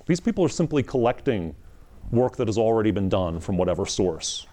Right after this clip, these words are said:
Um, and that's, you know, one-sixth of the entire party. That is their job. So a third of the entire party is sailing the world looking for new insights. Um, a sixth of the party is just collecting what they have on hand.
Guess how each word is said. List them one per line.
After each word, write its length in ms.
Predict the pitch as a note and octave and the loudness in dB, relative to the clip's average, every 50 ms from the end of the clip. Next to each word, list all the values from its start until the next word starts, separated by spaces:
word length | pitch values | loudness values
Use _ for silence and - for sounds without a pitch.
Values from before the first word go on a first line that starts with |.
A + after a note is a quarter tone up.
| - - - - - - - - - - - | -20 -20 -20 -18 -18 -18 -18 -20 -20 -4 0
Um, 300 | A2+ G#2 G2 F#2 F2+ F#2 | 2 4 4 4 2 2
and 120 | G2 G#2+ B2 | 0 2 2
that's, 460 | C#3+ E3+ F#3+ F3+ - - - - - | 2 0 0 -2 -4 -4 -4 0 0
you 100 | F3 D#3+ | 2 2
know, 160 | B2+ A#2+ B2+ | 4 4 2
one-sixth 680 | C3+ A#2+ A#2 C3+ D#3 E3 D3+ - - D#3+ - - - | 2 2 2 2 2 2 0 0 -2 -2 -2 -2 -2
of 60 | C3 | 0
the 100 | A#2+ C3 | 0 2
entire 360 | C3 A#2+ A2+ B2+ C3 A#2 A2 G#2+ | 2 2 0 0 0 0 0 2
party. 400 | - C#3+ C3+ G#2+ E2+ F2 D#2+ E2 F#2 | 2 2 2 2 0 -4 -8 -6 -2
That 160 | A2+ A#2 B2 | 0 2 2
is 100 | C3 G#2 | 2 2
their 160 | F#2 G#2+ G#2 G2+ | 2 0 0 2
job. 460 | F#2+ G2 F#2 F2+ D#2+ E2 A2 - - - - - | 2 2 2 2 0 -2 -4 -8 -10 -12 -16 -6
So 280 | - - A#2+ G#2 F#2+ F#2+ - - - - - - - - | -2 -2 0 0 -2 -4 -8 -14 -20 -20 -20 -6 -2 -2
a 80 | G#2 | -2
third 480 | - - - - A3 A3 G3 E3 C#3 A#2+ | -2 0 2 4 4 6 6 4 4 2
of 100 | B2 G#2 | 0 0
the 100 | A2+ A2+ | 0 0
entire 420 | A2 A#2 G#2+ A#2 A2+ A2 G2+ G2+ | 0 0 0 0 0 2 2 0
party 400 | G2 - A2 G2+ G2 G2 G2+ G#2 | 0 0 0 2 2 2 2 2
is 180 | G#2+ A#2 A#2+ - | 2 2 0 0
sailing 400 | - - D#3 E3+ E3+ E3 D#3 D3 | 0 0 2 2 2 2 2 2
the 60 | C3 | 2
world 600 | G#2+ G#2+ A#2 A#2+ A#2+ A#2+ A#2+ A#2+ A#2+ A#2 G#2+ G2+ | 2 2 2 2 4 4 4 4 2 2 0 0
looking 240 | G#2 A#2+ - C#3 A#2+ | -2 -2 0 -2 -2
for 120 | G#2 - A#2+ | 0 0 0
new 200 | A2+ A2+ G#2 G#2 | 2 2 2 2
insights. 680 | G2 F#2+ - - F2+ F#2 B2 B2+ - - - - - - - - - - - - - - - - - - - | 2 0 0 0 0 0 -2 -4 -6 -10 -12 -12 -16 -18 -20 -18 -18 -16 -14 -14 -14 -14 -14 -16 -12 -2 0
Um, 340 | A2 G#2 G2+ F#2+ F#2 F#2 G2 - | 2 2 4 2 0 0 0 -2
a 80 | A#2+ | -2
sixth 400 | - - - - B3+ - - - | -2 0 0 -2 -2 -2 -4 -4
of 80 | - C3+ | 0 0
the 80 | C3 B2 | 0 0
party 360 | - - C3 B2 A#2+ B2+ B2 | 2 0 0 2 2 2 2
is 120 | A#2+ A2 | 2 2
just 180 | - C#3+ - - | 2 0 -2 0
collecting 440 | - B2+ B2+ B2 A#2+ - C3 A#2+ A2+ | 2 2 2 2 2 0 0 0 0
what 100 | A2 - | 0 2
they 140 | B2+ A#2+ | 2 2
have 240 | A2 A#2 A2 G#2+ G2+ | 2 4 2 2 4
on 180 | G2+ G2 F#2+ F#2+ | 2 2 2 2
hand. 520 | F#2 A2+ A2 F#2 D#2+ D#2 - C3 C#3+ - | 2 2 2 0 0 -2 -4 -6 -8 -10